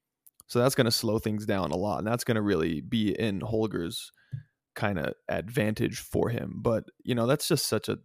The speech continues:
that's a tough call. Like, I think there's no right or wrong answer there, 'cause I think that Jan, you know, even against a guy like Musetti, if he's hot, can play really well. I, Kecmanovic, too. I could also easily see Kecmanovic making a run in that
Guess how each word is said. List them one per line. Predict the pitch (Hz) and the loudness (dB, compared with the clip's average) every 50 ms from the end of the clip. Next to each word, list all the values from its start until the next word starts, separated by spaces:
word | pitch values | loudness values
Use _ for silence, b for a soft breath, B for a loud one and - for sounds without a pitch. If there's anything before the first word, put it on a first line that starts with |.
| - | 0
that's | - 123 123 - - | 2 2 2 2 0
a | |
tough | - - - 104 - - | -4 -2 -4 -2 -2 -2
call. | - - 98 85 82 85 | -4 -2 -2 -2 -2 -2
Like, | 90 95 - | -2 0 0
I | 117 | 2
think | 117 135 135 123 | 2 2 2 0
there's | 120 107 104 | 0 0 2
no | 110 110 107 104 101 | 2 2 2 2 -2
right | 98 113 113 110 104 104 | -2 -2 0 0 0 -2
or | 101 | -4
wrong | 104 107 113 113 117 117 117 | -4 -4 -2 -2 -2 -2 -2
answer | 117 123 123 127 - 151 151 151 147 | -2 -2 -2 -2 -2 0 0 2 2
there, | 147 147 151 156 156 151 - b b b b b b b b b b b b _ _ - | 2 2 2 2 0 -2 -4 b b b b b b b b b b b b _ _ -2
'cause | - 127 117 | 0 2 4
I | 117 117 | 4 2
think | 110 - 127 123 113 117 | 2 2 2 0 2 4
that | 117 107 107 - | 2 2 4 4
Jan, | 120 113 107 110 113 113 113 113 110 110 107 - _ _ _ - | 4 4 6 6 6 6 6 4 2 0 -2 -6 _ _ _ -2
you | 120 107 | 2 2
know, | 107 104 | 4 4
even | 113 127 139 139 | 2 4 4 4
against | 123 117 120 120 - - | 4 6 4 4 4 2
a | 117 101 | 2 2
guy | 107 107 104 110 | 4 2 4 4
like | 113 110 113 | 4 4 4
Musetti, | 110 107 - - 107 110 107 85 85 | 2 0 2 4 2 4 4 2 0
if | - - | 0 -2
he's | 90 104 | -4 -2
hot, | - 101 92 - - _ - - | -2 -2 0 -2 -2 _ -8 -8
can | - 98 98 | -6 -4 -2
play | - 101 92 90 87 | 0 0 0 -2 -2
really | 95 98 87 80 80 78 | -2 0 0 0 0 0
well. | 80 87 80 73 64 64 65 - | 0 0 -2 -2 -2 -4 -4 -2
I, | - 120 - - - | -2 -2 -2 -2 2
Kecmanovic, | - 127 117 - 104 110 143 170 135 92 131 - - - | 2 2 2 4 4 6 6 6 6 4 2 -4 -2 2
too. | - 110 90 | 2 2 2
I | 98 - | 2 0
could | 180 127 | 0 0
also | 110 98 107 - - 107 101 - | 2 2 0 -2 -2 -4 -4 -2
easily | 123 127 120 113 110 110 | -2 -2 -2 -2 -4 -4
see | - - 110 | -4 -4 -6
Kecmanovic | - - 98 - 104 101 107 123 123 101 73 - - - | -4 -4 -6 -4 -2 0 0 2 2 0 -2 -4 -4 -6
making | 90 76 - - 76 | -6 -6 -6 -6 -6
a | |
run | 71 80 80 85 85 | -6 -6 -6 -6 -6
in | 78 92 | -6 -6
that | 87 80 - | -6 -6 -8